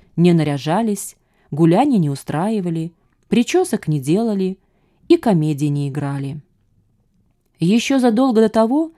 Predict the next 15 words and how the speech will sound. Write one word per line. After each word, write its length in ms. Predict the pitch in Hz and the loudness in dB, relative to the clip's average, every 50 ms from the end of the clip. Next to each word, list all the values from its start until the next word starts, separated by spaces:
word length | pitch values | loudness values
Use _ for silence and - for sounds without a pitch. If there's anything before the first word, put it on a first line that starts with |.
| _ _ _ _ _ _ _ _ _ - | _ _ _ _ _ _ _ _ _ 0
как 160 | - 220 214 | 0 0 0
через 320 | - - 269 247 262 226 240 | 2 0 2 2 2 2 2
весь 260 | 240 302 320 311 - | 4 4 2 2 0
центр 500 | - - 262 262 247 214 214 196 190 - _ | -2 -2 0 0 0 0 -2 -4 -6 -6 _
отправилась 640 | - 196 - - - - 226 240 226 208 196 190 - | -6 -6 -6 -4 -4 -2 0 0 0 0 -2 -4 -4
похоронная 640 | - 185 175 - 185 190 196 190 185 180 175 175 | -6 -6 -2 0 0 2 2 2 2 2 0 0
процессия 640 | 170 - 180 175 175 - 202 185 180 - - 175 170 | -2 -2 -4 -4 -2 -2 -2 -2 -2 -2 -4 -4 -4
к 60 | 170 | -4
Красным 480 | - - 185 175 170 - - 165 156 156 | -2 0 0 0 0 -2 -4 -4 -4 -2
воротам, 580 | 147 151 165 202 262 262 - 220 208 208 208 _ _ _ | -2 -2 -2 -2 -4 -4 -4 -4 -4 -4 -6 _ _ _
где 340 | - 151 185 175 165 214 208 | -4 -2 -2 0 0 0 -2
в 40 | |
храме 480 | - - - 240 233 226 220 202 202 190 | -2 -2 0 2 4 4 4 2 0 0
Трех 360 | - - 190 220 208 190 - | 0 0 2 2 2 0 -2
Святителей 880 | - - 170 175 170 165 - 285 302 302 - - 226 226 220 214 214 208 | -6 -4 -2 -2 -2 0 0 0 -2 0 -2 -4 -4 -2 -2 -4 -6 -8